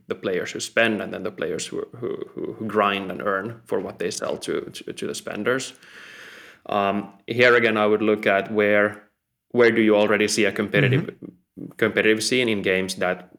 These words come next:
Speaker 1: also have a linear progression, mainly looking at games like Brawl Stars and, and some other, some other brawlers that have the similar kind of a progression. Um, depending on, again, what the audience sentiment is,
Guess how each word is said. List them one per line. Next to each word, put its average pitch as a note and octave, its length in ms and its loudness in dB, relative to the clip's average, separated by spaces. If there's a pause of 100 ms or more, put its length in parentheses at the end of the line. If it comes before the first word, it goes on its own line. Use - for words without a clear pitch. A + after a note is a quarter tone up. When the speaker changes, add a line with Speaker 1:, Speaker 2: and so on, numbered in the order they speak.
(120)
Speaker 1:
also A#2+ 300 6
have G#2 180 4
a G2 60 2
linear F#2+ 320 -2
progression, G2+ 720 -4
mainly G2+ 260 -2
looking F#2 360 -4
at F#2 160 -6
games F#2+ 260 -6
like F2 220 -6
Brawl G2+ 240 2
Stars F#2+ 500 0
and, - 160 -12
and E2 140 -12
some F#2+ 180 -10
other, F2+ 300 -6
some G#2 160 -8
other F#2+ 160 -6
brawlers F#2 460 -2
that F#2+ 120 -10
have G2+ 160 -6
the G#2+ 80 -10
similar F#2+ 380 -6
kind F#2 200 -10
of - 120 -12
a - 20 -20
progression. A#2 580 -8 (680)
Um, G2 400 -6 (880)
depending C3+ 460 4
on, G#2+ 360 -2 (100)
again, G#2 380 2 (300)
what G2 140 -2
the G#2 80 2
audience G2 340 2
sentiment A#2 480 -4
is, C3 280 -4